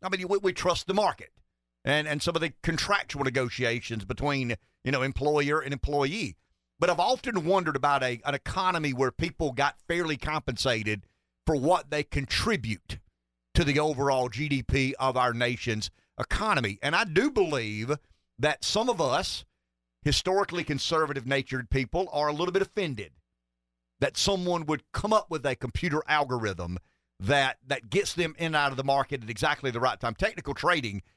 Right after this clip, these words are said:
is what it, you're not buying this stock because they sell more widgets than it, it wouldn't be Walmart or G M or Ford or, uh, for that matter, Google. You know what I mean? It, there's a great idea there, and we believe they're ca-,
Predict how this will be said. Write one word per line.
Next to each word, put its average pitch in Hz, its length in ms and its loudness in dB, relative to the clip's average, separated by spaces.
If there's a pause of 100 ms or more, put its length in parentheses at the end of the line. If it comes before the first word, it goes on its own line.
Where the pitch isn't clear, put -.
is 117 120 0
what 147 120 2
it, 110 100 -8 (160)
you're 165 100 2
not 185 260 2
buying 170 360 2
this 147 140 -4
stock 160 360 -4
because 131 320 -2
they 131 120 -2
sell 175 280 0
more 143 240 2
widgets 127 400 -4
than 123 140 -2
it, 117 100 -4
it 185 140 -2
wouldn't 220 180 -2
be 196 80 0
Walmart 123 680 0 (200)
or 139 100 2
G 160 260 0
M 123 160 -2
or 110 60 -2
Ford 120 520 -2
or, 110 380 -2 (220)
uh, 135 200 2
for 151 140 -4
that 160 180 2
matter, 165 320 0
Google. 123 560 -2
You 135 100 -2
know 175 60 0
what 165 120 4
I - 20 0
mean? 165 180 -2
It, 147 300 -4
there's 139 180 -2
a 123 60 -2
great 170 200 2
idea 139 460 0
there, 92 320 -8 (240)
and 135 160 -2
we 160 80 2
believe 147 320 -2
they're 131 140 2
ca-, - 260 -4